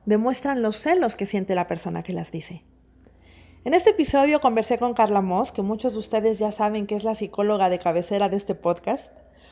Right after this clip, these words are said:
junto con la sexóloga y también psicóloga Marta González. Pero les decía que en esta ocasión Carla y yo hablamos acerca de los celos en la pareja. Mi interés en tocar este tema surgió primero porque muchas amigas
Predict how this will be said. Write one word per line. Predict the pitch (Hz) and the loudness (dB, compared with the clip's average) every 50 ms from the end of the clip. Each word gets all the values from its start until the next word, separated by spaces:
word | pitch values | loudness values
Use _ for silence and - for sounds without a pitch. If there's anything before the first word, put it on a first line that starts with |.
| _ _ - | _ _ -4
junto | - 240 226 208 220 | -2 -2 0 0 0
con | 208 208 202 | 2 2 2
la | 202 202 | 2 0
sexóloga | 220 208 208 - - 233 240 247 247 247 254 262 254 - - | 0 -2 -4 -2 0 2 4 4 6 6 6 6 4 0 -6
y | 220 | -6
también | - - 202 196 190 190 190 196 202 202 | -2 -2 0 0 0 0 -2 -2 -2 -2
psicóloga | - 226 - - 202 208 202 202 208 | -4 -4 -2 -2 0 0 0 0 0
Marta | 196 185 170 160 - - 170 | -2 -2 -4 -6 -6 -6 -4
González. | 180 190 196 - 233 226 190 - - - - _ _ _ _ _ _ _ _ _ _ _ _ _ _ _ _ _ | -4 -6 -4 -4 -4 -4 -4 -6 -14 -20 -20 _ _ _ _ _ _ _ _ _ _ _ _ _ _ _ _ _
Pero | - 262 277 | 2 2 4
les | 294 302 285 | 4 2 0
decía | 330 320 403 415 | 2 2 2 2
que | 403 392 | 2 2
en | 339 | 0
esta | 330 - - 311 | 0 0 0 0
ocasión | - 233 226 - 233 233 233 226 | 0 -2 -2 -2 -2 -2 0 2
Carla | - 233 233 233 226 214 | 2 2 2 2 0 0
y | 208 | 0
yo | - 196 220 269 - - | 0 0 -2 -2 -2 -4
hablamos | 208 196 196 214 220 233 254 240 240 | -2 -2 0 0 0 -2 -2 -2 -4
acerca | 214 202 - 240 240 247 - 269 | -4 -2 -2 -4 -2 0 0 0
de | 262 214 | 2 2
los | 180 185 180 - | 0 -2 -4 -2
celos | - 214 220 220 220 220 | -2 -2 0 -2 -2 -4
en | 208 185 | -4 -4
la | 165 170 | -4 -4
pareja. | - 160 160 - - - - - _ _ _ _ _ _ _ _ _ _ _ _ _ _ _ _ _ _ - | -4 -6 -6 -8 -12 -18 -20 -20 _ _ _ _ _ _ _ _ _ _ _ _ _ _ _ _ _ _ -8
Mi | 254 277 | -8 -4
interés | 285 269 320 339 403 403 466 | -2 2 4 4 4 4 2
en | 466 453 | 2 0
tocar | - 285 - 262 269 294 | 0 2 6 6 6 6
este | 285 294 - 220 | 6 2 0 0
tema | 214 - 226 226 214 214 226 | 2 2 2 2 0 -2 -4
surgió | - - 214 202 - 254 254 254 | -4 -6 -6 -4 -2 -2 -2 -2
primero | 269 262 262 254 240 220 214 214 214 | -4 -6 -4 -2 0 0 0 -2 -2
porque | 214 196 202 208 | -6 -6 -4 -6
muchas | 208 220 247 247 254 262 254 - - | -6 -4 -6 -6 -6 -6 -8 -6 -6
amigas | 233 214 226 240 247 226 220 202 214 208 - - | -4 -4 -4 -4 -2 -2 0 0 -2 -2 -6 -14